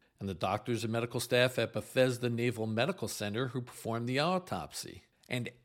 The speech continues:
every presidential administration since the mid nineteen sixties has also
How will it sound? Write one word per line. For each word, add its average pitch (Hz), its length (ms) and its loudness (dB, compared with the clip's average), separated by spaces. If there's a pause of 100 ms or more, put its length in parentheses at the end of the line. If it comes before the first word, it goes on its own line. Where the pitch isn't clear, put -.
(100)
every 226 600 2
presidential 175 920 2
administration 147 760 0
since - 480 0
the 127 140 -2
mid 113 460 0
nineteen 101 400 -4
sixties 98 760 -4 (500)
has 127 220 2 (120)
also 113 800 0